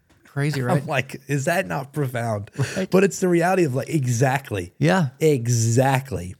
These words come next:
Speaker 1: Yeah.
Speaker 2: I'm thinking, like, "Don't do this, don't do this, don't do this, don't do this," and I do it.
Speaker 1: Well,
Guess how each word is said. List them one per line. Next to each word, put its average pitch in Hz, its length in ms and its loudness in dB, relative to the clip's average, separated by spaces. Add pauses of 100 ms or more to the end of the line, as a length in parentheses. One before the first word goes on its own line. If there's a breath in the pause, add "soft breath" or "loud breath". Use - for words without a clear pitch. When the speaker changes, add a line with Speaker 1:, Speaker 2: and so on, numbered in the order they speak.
(120)
Speaker 1:
Yeah. 139 280 0 (120)
Speaker 2:
I'm 151 180 -4
thinking, 139 300 -2
like, 98 160 -6
"Don't 135 180 0
do 165 100 0
this, 139 240 0
don't 135 200 2
do 139 100 2
this, 120 220 -2
don't 120 180 -6
do 127 100 -4
this, 110 200 -6
don't 117 180 -6
do 120 100 -4
this," 110 220 -6
and 107 100 -6
I 101 40 -4
do 98 220 -6
it. - 200 -14 (280)
Speaker 1:
Well, 147 180 -4